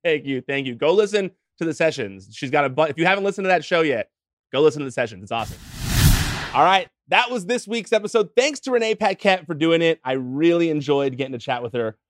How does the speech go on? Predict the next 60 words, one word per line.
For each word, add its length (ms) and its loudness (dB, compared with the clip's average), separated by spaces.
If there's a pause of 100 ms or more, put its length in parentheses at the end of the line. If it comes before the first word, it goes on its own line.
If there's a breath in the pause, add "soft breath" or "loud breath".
(120)
about 360 -2
all 200 -4
of 100 -6
that 220 -6
stuff. 340 -12
Now, 300 2
a 20 -2
little 160 4
bit 100 0
of 60 2
housekeeping 320 -2
before 140 0
we 80 2
get 80 2
out 140 0
of 60 -2
here. 120 2
Like 240 2
usual, 400 0
go 200 6
follow 280 2
W 240 2
W 240 -2
E 100 0
on 160 0
Fox 360 0 (240)
on 200 0
social 420 -2
media. 400 -4
We're 160 -12
on 240 -8
Facebook, 380 -4 (360)
Instagram, 560 -4
Twitter. 280 0
We're 140 0
even 360 0
on 380 2
TikTok 540 -2
now. 380 0 (240)
So 120 -6
make 280 2
sure 200 0
you 160 -4
go 120 2
follow 300 4
W 320 -4
W 300 -6
E 100 -8
on 200 -6
Fox. 300 -6
And 120 -6
like 180 2
I 80 0
said 220 2
at 60 -10
the 40 -8
top 220 -2
of 80 -12
the 60 -6
show, 420 0